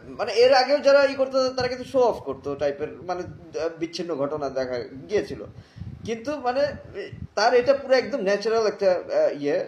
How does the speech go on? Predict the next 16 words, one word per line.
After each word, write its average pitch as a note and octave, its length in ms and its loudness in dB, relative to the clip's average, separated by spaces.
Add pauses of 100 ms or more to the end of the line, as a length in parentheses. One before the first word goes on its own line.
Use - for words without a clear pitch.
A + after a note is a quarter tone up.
(120)
শুরু D#3+ 200 -6
করে C#3+ 180 -2
দিছে - 280 -10
যে D3 180 -10
উনি D3 180 -12
রেগুলার, D#3+ 360 0
আহ, D#3+ 640 0
দেখা D3 240 2
যাচ্ছে D3+ 220 -4
যে C#3+ 220 0
উনি B2+ 200 -6
মেট্রো D#3+ 340 -4
রেলে, C3+ 460 0
বাসে D3 260 0
টাসে C#3+ 240 -8
এইভাবে E3+ 640 0